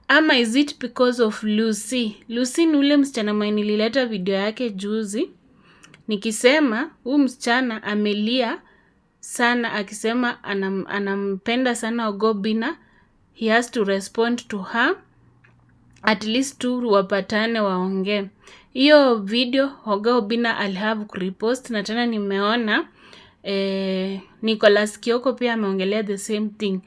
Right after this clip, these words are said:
So hii kitu ni serious. Hatujui ni line gani Obinna atachukua. So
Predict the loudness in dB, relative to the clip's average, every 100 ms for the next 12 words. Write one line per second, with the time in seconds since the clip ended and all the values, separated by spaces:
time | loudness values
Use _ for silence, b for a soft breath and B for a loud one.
0 | B B 0 2 2 -2 -4 -2 -2 -4
1 | -2 -2 0 -4 -4 -6 -4 -6 -4 -2
2 | -2 -2 -2 -2 -4 -10 b b b b
3 | b -16 -2 2 4 4 4 4 4 4
4 | 2 0 2 2 0 -2 -4 -6 -6 -12
5 | _ -2 -2 -4 -12 _ b b 2 8
6 | 8 8